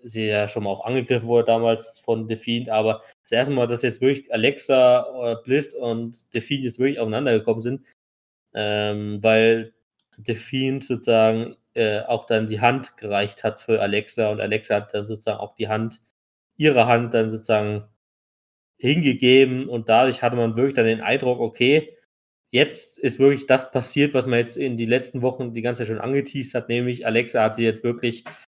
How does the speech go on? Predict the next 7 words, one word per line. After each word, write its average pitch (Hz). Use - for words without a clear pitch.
wohl 123
vollkommen 123
auf, 110
ähm, 104
The 110
Fiend 117
eingelassen 135